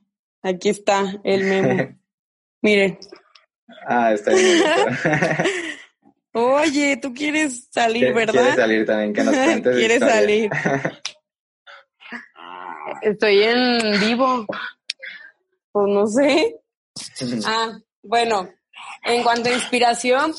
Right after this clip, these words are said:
Speaker 1: pues sí, este, cada que tienes un viaje o algo, pues te das cuenta de,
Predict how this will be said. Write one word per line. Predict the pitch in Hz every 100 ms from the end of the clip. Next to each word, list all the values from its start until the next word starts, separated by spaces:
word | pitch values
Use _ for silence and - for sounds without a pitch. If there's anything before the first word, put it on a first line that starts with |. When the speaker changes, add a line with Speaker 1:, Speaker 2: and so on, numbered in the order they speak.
| - -
Speaker 1:
pues | 240 233
sí, | 247 240 240 233 208 -
este, | - 208 - 208
cada | 220 220 240
que | 240 220 208 196 190 214
tienes | 214 226 262
un | 240 226
viaje | 226 220 240 240 208
o | 208
algo, | 214 240 262 320 - _ _ -
pues | 214 202
te | 202
das | 202 -
cuenta | 220 214 240
de, | 240 208 190 175 175